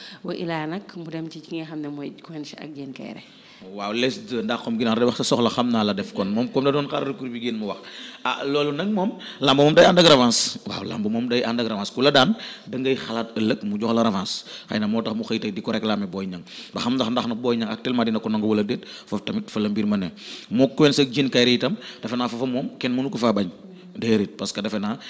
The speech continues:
Speaker 2: lu mu metti metti mën nañ ne seen doyen la si làmb. Kon defe naa, voilà, te leew looloo am. Kon muy Diène wala muy Quench rek, ku ci lees tàllal loxo rek, war nga mën a profité ci occasion bu tamit jël ko ngeen bëre ak, bëre ak moom, parce que comme li ñuy wax, garab si kaw lay fekkante,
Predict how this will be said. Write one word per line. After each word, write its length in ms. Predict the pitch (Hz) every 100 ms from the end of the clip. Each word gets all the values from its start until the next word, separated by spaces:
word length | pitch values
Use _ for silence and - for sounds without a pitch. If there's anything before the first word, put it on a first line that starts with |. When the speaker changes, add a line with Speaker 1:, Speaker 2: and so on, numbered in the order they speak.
| - -
Speaker 2:
lu 80 | 120
mu 80 | 127
metti 220 | 131 -
metti 220 | 123 117
mën 120 | 120 117
nañ 100 | 117
ne 60 | 113
seen 180 | 117 110
doyen 320 | 117 110 104
la 80 | 98
si 140 | 107
làmb. 240 | 104 92 78 - - -
Kon 100 | -
defe 240 | 101 107 113
naa, 240 | 113 120 - -
voilà, 500 | 101 95 104 120 110
te 100 | 110
leew 180 | 113 117
looloo 200 | 120 120
am. 200 | 131 117 - - -
Kon 120 | 120 120
muy 240 | 135 147
Diène 280 | - 139 135
wala 160 | 127 131
muy 180 | 135
Quench 240 | 139 139 123
rek, 180 | 123 - - - -
ku 60 |
ci 440 | - 151 160 160 233 - - -
lees 300 | 135 143 -
tàllal 260 | 147 147 135
loxo 200 | 117 113
rek, 160 | 110
war 100 | 135
nga 140 | 131 127
mën 160 | 127
a 40 | 120
profité 380 | 127 117 113
ci 80 | 117
occasion 320 | 120 117 107
bu 100 | 107
tamit 220 | 107 117 - - - - -
jël 180 | 131
ko 140 | 107 98 -
ngeen 220 | 104 104 107
bëre 140 | 110
ak, 140 | 107 101
bëre 320 | 107 101 110 107
ak 100 | 101
moom, 160 | 113 190 - -
parce 160 | - -
que 80 | 117
comme 220 | 113 117
li 40 | 110
ñuy 60 |
wax, 120 | 98
garab 160 | 92 110
si 80 | 101
kaw 160 | 104 101
lay 100 | 98
fekkante, 560 | 104 - 92 92 104